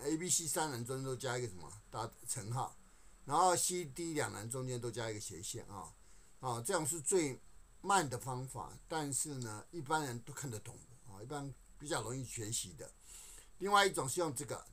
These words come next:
T S T J O I N啊，这个是呢比较快一点方法。什么叫快一点方法？就这里，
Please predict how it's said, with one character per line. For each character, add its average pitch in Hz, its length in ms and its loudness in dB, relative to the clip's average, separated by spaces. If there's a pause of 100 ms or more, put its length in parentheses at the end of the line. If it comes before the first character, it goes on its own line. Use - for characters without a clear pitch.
T 185 280 2
S 165 240 4
T 151 160 -6
J 147 220 2
O 139 100 6
I 131 220 0
N 135 240 -6 (160)
啊， 90 240 -8 (520)
这 196 120 2
个 185 100 4
是 180 200 2
呢 147 220 0
比 151 140 -6
较 123 220 2
快 165 260 4
一 147 80 2
点 101 180 -4
方 113 220 -6
法。 85 160 -6
什 - 120 -14
么 127 60 -6
叫 156 100 -2
快 165 180 -4
一 - 20 2
点 110 140 -4
方 113 180 -6
法？ 104 100 -8
就 110 140 -10
这 120 180 -4
里， - 100 -12